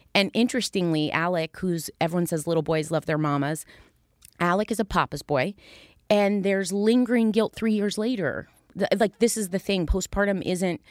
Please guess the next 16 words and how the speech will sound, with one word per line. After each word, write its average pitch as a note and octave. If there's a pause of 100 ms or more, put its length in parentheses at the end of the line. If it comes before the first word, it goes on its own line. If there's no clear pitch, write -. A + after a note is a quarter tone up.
(420)
uh, E3
a D#3+
one F3
size F#3+
fits G#3
all. D#3 (440)
And F#3+ (160)
there F#3+
is A#3
no G#3
out G3
date. C#3
So, E3+
uh, F3
I, F#3 (280)
I F#3